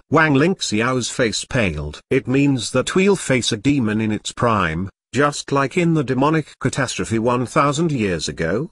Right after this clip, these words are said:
In the blink of an eye, the emergence of the demon became a horrifying catastrophe, sweeping all over the world.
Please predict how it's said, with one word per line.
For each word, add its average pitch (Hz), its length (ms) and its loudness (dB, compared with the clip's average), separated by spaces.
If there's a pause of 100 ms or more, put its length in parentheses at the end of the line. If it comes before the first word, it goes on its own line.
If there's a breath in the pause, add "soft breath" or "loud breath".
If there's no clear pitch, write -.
In 147 200 4
the 143 80 2
blink 156 320 0
of 110 80 -2
an 113 100 -2
eye, 107 380 0 (220)
the 123 120 4
emergence 147 540 2
of 110 100 -4
the 110 100 -2
demon 117 440 0
became 151 440 2
a 165 80 4
horrifying 151 640 2
catastrophe, 101 800 -4 (200)
sweeping 156 480 2
all 175 280 4
over 165 180 2
the 147 100 2
world. 98 480 0